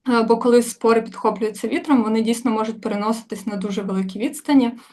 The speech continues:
Наприклад, е, зафіксований факт повідомляло, що спори такого гриба, як іржа пшениці, е, відносило вітром аж на дві тисячі кілометрів,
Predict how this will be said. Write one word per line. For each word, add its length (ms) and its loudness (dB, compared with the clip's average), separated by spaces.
Наприклад, 760 0
е, 180 4
зафіксований 680 -2
факт 400 0
повідомляло, 680 4
що 300 -8
спори 420 2
такого 380 0
гриба, 360 4
як 380 0
іржа 320 -2
пшениці, 600 -2
е, 240 2
відносило 640 2
вітром 460 2
аж 160 4
на 100 -2
дві 220 0
тисячі 480 -6
кілометрів, 680 0